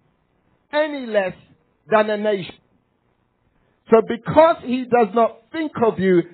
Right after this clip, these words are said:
as any less as a nation, you have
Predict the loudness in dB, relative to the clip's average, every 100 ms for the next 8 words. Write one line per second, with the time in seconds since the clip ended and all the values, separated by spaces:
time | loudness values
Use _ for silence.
0 | -10 -4 -4 -4 -2 6 6 6 -4 -4
1 | -2 4 2 2 -10 -4 -2 0 0 2
2 | 0 0 -10 -12 -12 -20 _ -6 -2 -2
3 | -4 -10 -12